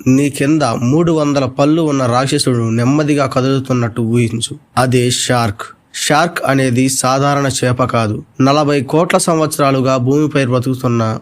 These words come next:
ప్రాచీన ప్రాణి. డైనోసార్లు వచ్చాయి, పోయాయి. షార్క్ మాత్రం ఇవాల్టి వరకు సర్వైవ్ అవుతూనే ఉంది. షార్క్ యొక్క అసలు భయంకరం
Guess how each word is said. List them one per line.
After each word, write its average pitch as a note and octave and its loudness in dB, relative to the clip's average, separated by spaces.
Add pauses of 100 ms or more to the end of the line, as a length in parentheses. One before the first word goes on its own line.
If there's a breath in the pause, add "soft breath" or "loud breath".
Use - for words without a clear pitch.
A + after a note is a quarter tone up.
(120)
ప్రాచీన C3 2
ప్రాణి. A2+ 0 (260)
డైనోసార్లు D3+ 2
వచ్చాయి, B2+ 0
పోయాయి. A#2+ 0 (220)
షార్క్ D3+ 0
మాత్రం C3 2
ఇవాల్టి C#3+ 2
వరకు C3 0
సర్వైవ్ B2 0
అవుతూనే B2 0
ఉంది. A2+ -2 (200)
షార్క్ F3 0
యొక్క D3 2
అసలు C3+ 0
భయంకరం C3+ 0